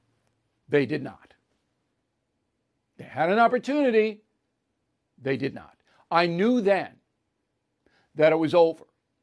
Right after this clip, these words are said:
because the only body that could overturn that election or put a stay on it was the Supreme Court. That was it. There's no other mechanism in this country. So I knew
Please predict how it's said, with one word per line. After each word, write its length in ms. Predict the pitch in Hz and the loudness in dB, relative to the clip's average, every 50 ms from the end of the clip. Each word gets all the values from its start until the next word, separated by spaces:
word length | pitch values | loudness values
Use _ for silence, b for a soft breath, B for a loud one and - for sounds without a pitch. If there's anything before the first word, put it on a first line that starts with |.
| _ _ _ _ _ _ _ _ _ _ - | _ _ _ _ _ _ _ _ _ _ -8
because 260 | 160 151 156 160 - | -6 -4 -4 -4 -4
the 160 | 147 151 160 - - | -6 -8 -8 -6 -2
only 640 | 180 196 226 240 262 277 269 262 262 269 262 262 240 | 0 2 2 2 2 0 0 -2 -2 -2 -2 -2 -2
body 560 | 175 139 196 208 214 208 208 202 208 202 185 | 0 0 2 4 4 4 2 2 0 -2 -2
that 240 | 156 160 143 - - | -2 -4 -6 -6 -8
could 180 | 156 165 170 | -8 -6 -4
overturn 1040 | 196 180 180 202 202 190 180 196 185 185 - - - 185 180 185 180 180 180 175 160 | -2 0 0 0 0 -2 -2 -4 -6 -6 -8 -14 -12 -10 -10 -10 -10 -10 -10 -8 -6
that 220 | 156 160 170 165 | -4 -4 -4 -4
election 420 | 156 156 165 160 - - - 131 - | -6 -6 -6 -6 -6 -8 -12 -14 -10
or 160 | - 165 147 | -8 -8 -8
put 280 | 147 - - 180 160 165 | -6 -6 -8 -8 -6 -6
a 100 | 170 147 | -8 -8
stay 880 | - - - - - - - _ - 233 247 254 254 240 233 226 208 - - | -10 -14 -18 -20 -20 -20 -18 _ 0 2 4 4 6 4 4 2 0 -4 -10
on 300 | 202 196 196 196 175 135 | -10 -8 -8 -8 -8 -8
it 180 | 107 - - _ _ _ _ _ _ _ _ _ _ _ _ _ _ _ _ _ _ _ _ _ _ _ _ _ _ _ - | -10 -14 -20 _ _ _ _ _ _ _ _ _ _ _ _ _ _ _ _ _ _ _ _ _ _ _ _ _ _ _ -8
was 220 | 156 151 123 131 | -6 -6 -6 -6
the 40 | 135 | -10
Supreme 340 | - 131 - 139 135 123 117 | -14 -14 -14 -14 -14 -14 -14
Court. 280 | - - - - - _ _ _ _ _ _ _ _ _ _ _ _ _ _ _ _ _ _ _ _ _ - | -16 -18 -20 -20 -20 _ _ _ _ _ _ _ _ _ _ _ _ _ _ _ _ _ _ _ _ _ -14
That 100 | - 139 | -8 -4
was 160 | 160 160 156 | -2 2 4
it. 260 | 214 226 - - _ _ _ _ _ _ | 4 4 4 2 _ _ _ _ _ _
There's 160 | - 104 90 139 | -20 -18 -12 -8
no 160 | 143 151 190 | -2 0 2
other 160 | 202 190 202 | 2 2 2
mechanism 520 | 196 202 196 202 185 180 180 147 165 165 | 2 0 0 0 -2 -4 -4 -6 -6 -10
in 40 | 156 | -10
this 160 | 151 151 - | -12 -12 -12
country. 300 | - 131 104 98 - _ _ _ _ _ _ _ _ _ _ _ _ _ _ _ b b b b b b | -14 -16 -16 -18 -20 _ _ _ _ _ _ _ _ _ _ _ _ _ _ _ b b b b b b
So 160 | b - 143 | b -4 0
I 240 | 143 165 254 294 277 | 2 4 6 6 4
knew 480 | 240 220 202 196 190 185 175 180 185 | 4 4 4 4 4 4 2 -2 -4